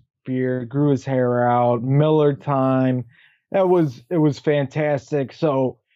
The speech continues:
hats off to you for a fantastic career, Andrew Miller. I, I still can't believe the Indians stole you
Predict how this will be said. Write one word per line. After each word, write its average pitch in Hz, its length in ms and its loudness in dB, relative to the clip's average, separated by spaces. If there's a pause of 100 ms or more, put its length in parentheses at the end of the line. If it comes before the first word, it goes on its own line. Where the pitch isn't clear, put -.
(160)
hats 170 320 -2
off 156 260 0 (140)
to 151 120 -4
you 156 220 4
for 143 200 -2
a 113 100 -4
fantastic 156 720 -2
career, 143 400 2
Andrew 131 380 -2
Miller. 127 520 2 (360)
I, 123 260 0 (160)
I 156 120 0
still 170 340 0
can't 160 300 0
believe 143 360 2
the 135 180 2
Indians 131 460 2
stole 139 420 0
you 131 460 2